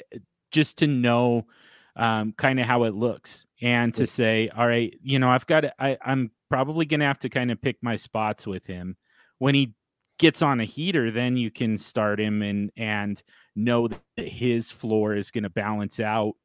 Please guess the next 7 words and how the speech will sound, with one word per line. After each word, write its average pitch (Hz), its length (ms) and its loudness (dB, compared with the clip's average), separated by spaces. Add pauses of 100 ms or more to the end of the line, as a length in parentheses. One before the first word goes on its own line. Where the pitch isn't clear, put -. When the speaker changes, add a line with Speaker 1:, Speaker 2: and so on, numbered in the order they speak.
Speaker 1:
you 120 180 -2
know, 92 220 -4 (320)
if 113 200 0
you're, 120 280 2 (200)
i-, 113 320 -2
if 123 240 -4
you, 113 180 -2